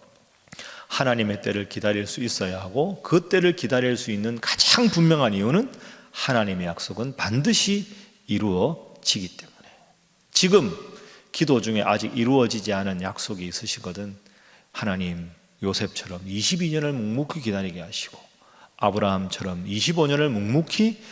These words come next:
기다려서 실현되는 걸 보게 하소서. 그렇게 우직하게 믿음 갖고 기도하시는 여러분 모두가 되시기를 주님 이름으로 축복합니다. 그래서 맨 마지막 세 번째 기도 제목, 우리는 이렇게 기도해야 합니다.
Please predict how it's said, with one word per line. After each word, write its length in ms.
기다려서 520
실현되는 560
걸 120
보게 260
하소서. 440
그렇게 380
우직하게 840
믿음 300
갖고 260
기도하시는 640
여러분 320
모두가 460
되시기를 480
주님 320
이름으로 760
축복합니다. 880
그래서 300
맨 260
마지막 380
세 160
번째 300
기도 280
제목, 320
우리는 320
이렇게 300
기도해야 460
합니다. 420